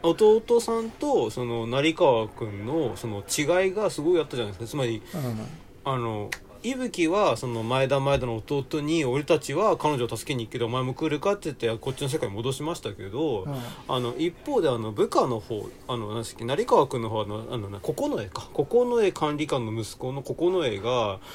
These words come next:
Speaker 2: うん。
Speaker 1: 追いかけてって逃がしちゃったじゃないですか。
Speaker 2: 逃がしたね。
Speaker 1: あれがけ-、ああいう風なところが、ああ、この人、この人たちの道が変わる瞬間かっていうのがあって、
Speaker 2: うん。
Speaker 1: そういう印象的なあのシーンは結構僕多くて、
Speaker 2: うん、うん、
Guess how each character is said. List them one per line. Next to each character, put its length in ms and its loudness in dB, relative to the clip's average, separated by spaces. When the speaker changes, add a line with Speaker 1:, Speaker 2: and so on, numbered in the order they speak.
Speaker 2:
う 40 -6
ん。 60 -4
Speaker 1:
追 120 2
い 40 0
か 120 6
け 100 4
て 120 -2
っ 40 -6
て 120 -10
逃 160 -4
が 120 2
し 60 -6
ち 80 -2
ゃ 40 -2
っ 20 -4
た 80 -10
じ 80 -10
ゃ 40 -10
な 40 -14
い 40 -14
で 60 -16
す 80 -16
か。 120 -12
Speaker 2:
逃 120 0
が 100 2
し 80 -6
た 120 -2
ね。 220 -8
Speaker 1:
あ 100 2
れ 160 -2
が 120 0
け-、 260 2
あ 60 0
あ 80 6
い 80 2
う 80 4
風 240 -2
な 100 2
と 100 2
こ 160 0
ろ 140 0
が、 100 0
あ 680 4
あ、 100 -2
こ 220 -4
の 140 2
人、 220 -6
こ 140 -6
の 160 0
人 120 -6
た 80 -2
ち 80 -6
の 100 -6
道 100 -4
が 80 -4
変 120 4
わ 100 6
る 100 4
瞬 260 -2
間 200 0
か 140 2
っ 80 0
て 180 -6
い 40 0
う 40 -2
の 140 -6
が 60 -2
あ 80 -2
っ 20 -8
て、 800 -4
Speaker 2:
う 20 -2
ん。 300 0
Speaker 1:
そ 200 -2
う 60 -2
い 280 -4
う 20 -10
印 200 -2
象 200 -2
的 240 -2
な 100 -4
あ 40 -6
の 100 -6
シ 140 -4
ー 40 0
ン 20 2
は 100 2
結 200 -4
構 80 -6
僕 240 -8
多 280 -2
く 140 -14
て、 500 -4
Speaker 2:
う 280 -12
ん、 160 -8
う 40 -12
ん、 80 -10